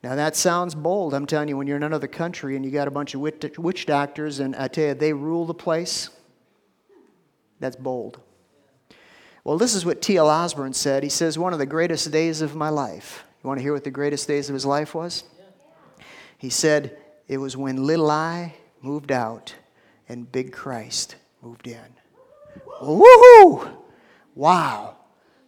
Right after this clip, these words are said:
I tell you what, that's what we're celebrating today. Little I is moving out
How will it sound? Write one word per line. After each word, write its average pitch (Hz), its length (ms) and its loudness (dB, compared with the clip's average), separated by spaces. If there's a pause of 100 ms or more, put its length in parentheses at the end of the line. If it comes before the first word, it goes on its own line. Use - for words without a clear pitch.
I - 40 -18
tell 143 200 -6
you 131 120 -6
what, 135 180 -6
that's 135 200 -10
what 139 60 -8
we're 127 80 -10
celebrating 127 600 -6
today. 123 440 -14 (640)
Little 175 300 2
I 160 540 0 (160)
is 131 180 -12
moving 147 360 -8
out 113 380 -6